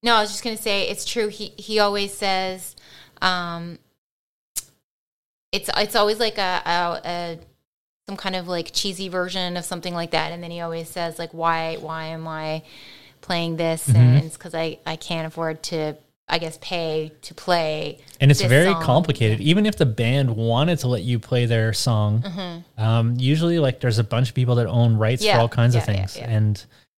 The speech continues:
Speaker 2: and it's, uh, it's really complicated to do, i-, if not impossible for people like us to, to get that done on this
Speaker 1: Mm-hmm.
Speaker 2: level. And so we're never gonna be able to play music unless there's somebody out there that makes their own music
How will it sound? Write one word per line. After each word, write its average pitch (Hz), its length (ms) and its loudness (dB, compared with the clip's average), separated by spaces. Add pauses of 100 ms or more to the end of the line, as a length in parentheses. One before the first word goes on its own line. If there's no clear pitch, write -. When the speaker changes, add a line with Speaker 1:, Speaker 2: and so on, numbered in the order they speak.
(400)
Speaker 2:
and 110 160 4
it's, - 320 -2
uh, 107 200 2
it's 107 200 -8
really 180 220 6
complicated 156 500 4
to 131 80 6
do, 123 360 4 (180)
i-, 123 220 -2 (140)
if 143 280 0
not 131 200 2
impossible 127 800 4
for 123 420 -2 (320)
people 139 280 0
like 131 200 2
us 151 300 0
to, 131 300 0 (140)
to 120 260 0 (160)
get 127 220 -2
that 117 180 -2
done 123 260 2
on 120 140 0
this 123 160 2
Speaker 1:
Mm-hmm. - 80 -2
Speaker 2:
level. 147 300 0 (600)
And 135 80 4
so 127 200 6
we're 127 160 6
never 180 240 6
gonna 180 120 4
be 170 140 4
able 165 160 6
to 147 60 6
play 143 440 6 (220)
music 131 340 6
unless 170 380 2
there's 170 140 0
somebody 190 420 2
out 180 140 2
there 127 340 4 (540)
that 127 180 4
makes 156 280 2
their 160 160 4
own 135 120 6
music 120 540 2